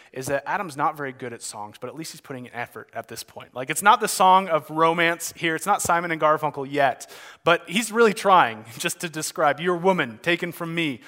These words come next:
are you." But there's this, like, celebration Adam has here, and we see the reason for this as it continues. "Therefore, man shall leave his father and mother and hold fast to his wife,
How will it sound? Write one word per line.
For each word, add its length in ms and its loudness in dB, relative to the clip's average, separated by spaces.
are 140 -2
you." 260 -4
But 160 2
there's 220 2
this, 180 -2
like, 180 2
celebration 880 2
Adam 320 0
has 380 -2
here, 120 -6
and 120 -6
we 100 -4
see 280 -4
the 120 -2
reason 440 -4
for 220 -4
this 200 -6
as 160 -4
it 60 -16
continues. 760 -10
"Therefore, 360 0
man 300 -6
shall 240 -6
leave 380 -12
his 140 -12
father 400 -6
and 200 -12
mother 340 -12
and 140 -20
hold 240 -10
fast 440 -10
to 40 -14
his 220 -14
wife, 420 -16